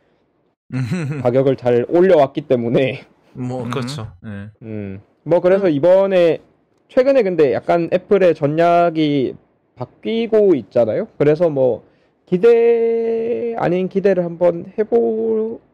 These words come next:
Speaker 2: 저는 또 이제 행복 회로를 또 불태워 보죠 뭐.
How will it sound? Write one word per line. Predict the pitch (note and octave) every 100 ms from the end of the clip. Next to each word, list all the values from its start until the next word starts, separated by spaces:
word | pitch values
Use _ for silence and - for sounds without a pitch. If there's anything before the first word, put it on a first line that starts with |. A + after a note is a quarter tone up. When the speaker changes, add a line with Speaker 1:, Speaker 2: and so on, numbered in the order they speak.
| _ _ _ _
Speaker 2:
저는 | - D3 C#3 B2+ - -
또 | C#3
이제 | A#2 A#2
행복 | D3+ E3 D#3+ D#3
회로를 | C#3 B2+ A#2 G#2+
또 | A2+
불태워 | - B2+ - D3 B2+ G#2 - _ _
보죠 | - E3 D3
뭐. | A2+